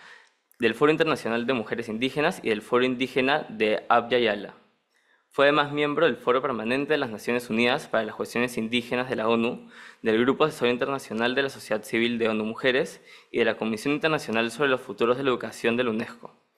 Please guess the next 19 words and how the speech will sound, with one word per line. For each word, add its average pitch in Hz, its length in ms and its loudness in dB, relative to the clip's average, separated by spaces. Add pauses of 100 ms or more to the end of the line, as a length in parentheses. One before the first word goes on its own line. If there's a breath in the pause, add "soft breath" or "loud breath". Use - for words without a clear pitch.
(360 soft breath)
En 120 120 2
Perú, 135 400 4
fue 147 140 2
miembro 135 280 2
del 147 100 -2
Tribunal 113 320 -2
de 120 80 4
Honor 120 200 4
del 143 120 0
Jurado 110 280 0
Nacional 110 420 -4
de 120 60 0
Elecciones. 104 640 -6 (1600 loud breath)
También 143 300 4
tenemos 170 440 4
a 190 40 0
María 131 220 0
Eugenia 123 300 0
Ulfe. 110 340 -4